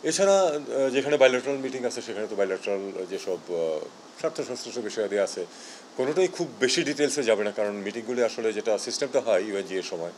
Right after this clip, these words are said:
সাধারণত পনেরো থেকে বিশ মিনিট হয় এক একটা meeting। আহ, প্লেজেন্ট্রিতেও কিছু সময় যায়, ছোটোখাটো কিছু বিষয়, আহ, আহ, সাধারণত ওঠে না। সাধারণত broad area নিয়ে কথাবার্তা হয় আর কি। তবে,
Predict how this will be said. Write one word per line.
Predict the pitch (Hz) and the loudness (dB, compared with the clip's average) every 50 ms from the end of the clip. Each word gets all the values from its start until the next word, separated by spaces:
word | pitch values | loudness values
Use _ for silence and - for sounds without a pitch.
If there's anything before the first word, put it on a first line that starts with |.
| - - - - - - - | -16 -18 -18 -18 -16 -14 -2
সাধারণত | - 139 143 170 180 175 175 170 | 2 4 4 4 4 2 0 0
পনেরো | 156 156 151 147 | 2 2 2 0
থেকে | 147 - 143 143 | 0 0 -2 -2
বিশ | 127 131 131 - | -2 -2 -2 -2
মিনিট | 110 101 101 - | -2 -4 -2 2
হয় | 101 95 | 2 2
এক | 82 80 | 4 2
একটা | 85 - - 78 | 0 -4 -4 -6
meeting। | 73 73 - - | -6 -10 -12 -14
আহ, | - - - - - - - - - - - - 151 160 156 147 - - | -18 -18 -20 -20 -20 -20 -20 -20 -20 -10 -2 2 4 4 4 2 -2 -4
প্লেজেন্ট্রিতেও | - 123 147 143 160 151 139 160 135 147 | -2 0 2 2 2 2 0 0 0 0
কিছু | 127 120 113 117 | 0 0 -4 -6
সময় | 110 - 113 98 95 95 | -4 -4 -2 -2 0 0
যায়, | 104 127 165 - - - - - | 0 -2 -4 -4 -10 -14 -16 -12
ছোটোখাটো | - - 180 170 147 147 139 156 151 - | -8 -6 -4 -4 -4 -2 -2 -4 -4 -4
কিছু | 135 - 151 | -6 -8 -8
বিষয়, | 131 123 120 - 120 113 113 | -6 -6 -2 2 2 2 2
আহ, | 107 - - - - - - - 98 | 2 -2 -6 -12 -20 -16 -10 -6 -4
আহ, | 95 92 90 82 - - - - - - - - - 73 80 76 71 - - - - - | -4 -4 -4 -6 -8 -12 -16 -18 -20 -20 -18 -16 -12 -12 -12 -12 -12 -14 -16 -16 -12 -10
সাধারণত | - 120 117 123 127 127 | -6 -4 -2 -2 0 0
ওঠে | 139 127 113 - 135 | 0 0 0 -2 -4
না। | 143 196 - - - - - - - - | -6 -6 -8 -10 -16 -8 -6 -6 -2 0
সাধারণত | - 180 185 180 156 | 0 0 2 2 0
broad | 180 156 - - - - 131 151 160 165 156 | 0 -2 -2 -4 0 6 10 10 10 10 8
area | 147 127 127 123 117 | 6 4 4 4 4
নিয়ে | 107 107 98 - | 4 2 0 -2
কথাবার্তা | - - 101 87 82 80 - 80 78 | -2 -2 0 -2 0 -2 -2 -4 -4
হয় | 80 73 | -4 -6
আর | |
কি। | 73 - - - | -6 -8 -6 -4
তবে, | 117 110 120 120 | 0 2 2 2